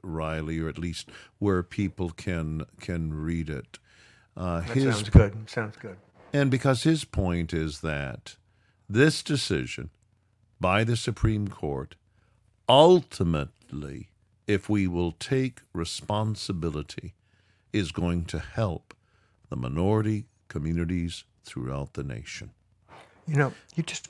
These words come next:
Speaker 2: you, you bring up a really good point. Take responsibility. What the left has been doing, and let's go back over what we've been talking about today. What the left has been doing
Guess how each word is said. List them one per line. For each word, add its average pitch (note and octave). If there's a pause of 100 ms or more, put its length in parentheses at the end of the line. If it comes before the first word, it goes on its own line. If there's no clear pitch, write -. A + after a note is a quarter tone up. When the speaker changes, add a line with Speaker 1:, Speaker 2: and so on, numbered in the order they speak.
Speaker 2:
you, G3
you -
bring A#3+
up G#3
a C#3+
really A#2+
good A2
point. G2+
Take -
responsibility. G#2 (600)
What D3+
the C#3
left C#3
has A3
been D#3
doing, G2+
and A#2
let's F#3
go F3+
back C#3+
over A2+
what -
we've A2
been A2
talking A2+
about G2+
today. G#2
What G#2+
the B2
left C3
has E3+
been B2
doing G2